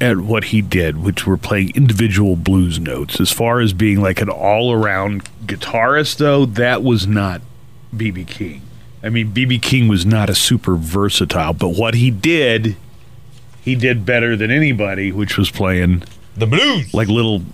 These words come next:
Speaker 1: callback blues notes and stuff. But as far as being just, like, a, the overall package, that was not, uh, B B King.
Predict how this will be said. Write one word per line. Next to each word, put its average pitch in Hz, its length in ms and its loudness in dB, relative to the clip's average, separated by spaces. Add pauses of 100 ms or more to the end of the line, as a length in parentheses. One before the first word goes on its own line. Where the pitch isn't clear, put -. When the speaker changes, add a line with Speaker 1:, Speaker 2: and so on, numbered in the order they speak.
Speaker 1:
callback 120 560 0
blues 123 400 2
notes 98 380 -6
and 92 120 -12
stuff. 87 380 -8
But 87 140 -2
as 87 80 -2
far 117 260 0
as 113 80 2
being 98 320 2
just, 95 240 0
like, 90 160 -2
a, 82 260 0 (420)
the 202 120 2
overall 101 500 2
package, 95 540 -2
that 85 160 0
was 85 180 0
not, 90 340 0 (800)
uh, 69 220 -4
B 95 220 0
B 82 140 -2
King. 82 560 -2